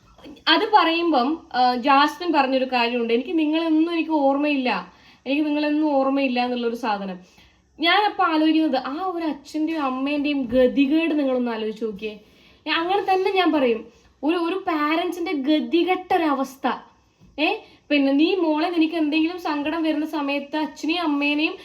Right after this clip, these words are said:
അനിയനെയും അമ്മമ്മേനെയും ഒക്കെ ആലോചിക്കുന്നു പറയുമ്പോ "നിങ്ങളെന്ന് എനിക്ക് ഓർമ്മയില്ല, നീയൊക്കെ ഏതാ നീ?" എന്നുള്ളൊരു രീതിയിലുള്ള ഒരു സാധനം.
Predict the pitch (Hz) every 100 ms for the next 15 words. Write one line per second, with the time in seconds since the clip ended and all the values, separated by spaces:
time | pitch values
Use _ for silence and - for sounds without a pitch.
0 | - - 247 269 294 311 320 349 339 277
1 | 269 294 311 320 311 339 294 285 294 254
2 | 277 311 302 285 320 294 320 403 392 370
3 | 359 302 339 349 302 277 294 440 427 294
4 | 269 294 330 302 269 247 240 - _ _
5 | _ _ 311 320 330 302 302 285 302 294
6 | 294 - 262 240 208 -